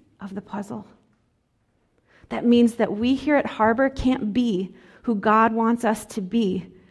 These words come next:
if you don't play your role. We need all of us. These three big strategies that we talk about here that Rosemary mentioned this morning,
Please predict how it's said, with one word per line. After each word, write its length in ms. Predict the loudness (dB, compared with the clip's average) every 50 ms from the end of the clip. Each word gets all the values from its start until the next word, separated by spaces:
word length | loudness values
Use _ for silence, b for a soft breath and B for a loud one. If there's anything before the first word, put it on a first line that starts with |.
| b b b b -4
if 140 | -4 -4 -6
you 640 | -8 -6 0 2 2 4 4 4 2 0 -6 -10 -4
don't 320 | -2 0 2 2 0 -2
play 540 | -6 -6 -2 0 2 2 2 0 -2 -6 -10 -14 _ _
your 440 | -8 -4 -2 -2 -2 -4 -6 -10 -12 -16 _ _ _ _ -8
role. 360 | -6 -4 -4 -4 -6 -8 -10 -16 -20 _ _ _ _ _ _ _ _ _ _ _ _ _ _ _ _ _ _ _ _ _ _ _ _ _ _ _ _ _ _ _ _ _ _ _ _ _ _ _ _ _ _ -14
We 240 | -10 -8 -6 -4 -2
need 400 | -2 0 0 0 0 -2 -2 -6 -10 -16 -14
all 480 | -12 -10 -8 -6 -6 -6 -6 -8 -10 -14 _ _ _
of 180 | -12 -12 -12 -12
us. 500 | -14 -16 -16 -16 -18 -18 -20 -20 -20 -20 _ _ _ _ _ _ _ _ _ _ _ _ _ _ _ _ _ _ _ _ _ _ _ _ _ _ _ _ _ _ _
These 200 | -4 -2 -2 -2
three 200 | -2 -2 0 0
big 240 | 2 4 4 4 4
strategies 680 | 2 -2 -2 0 2 2 2 2 0 -2 -2 -4 -4 -4
that 120 | -4 -2
we 80 | -2 -2
talk 280 | -4 -4 -6 -6 -6
about 300 | -4 -2 0 0 0 0
here 220 | -2 -2 0 0 0
that 160 | 0 -2 0
Rosemary 400 | 0 0 0 2 2 2 2 2
mentioned 340 | 2 0 -2 -2 -4 -6 -6
this 160 | -8 -8 -6
morning, 400 | -6 -4 -2 -2 -2 -4 -4 -8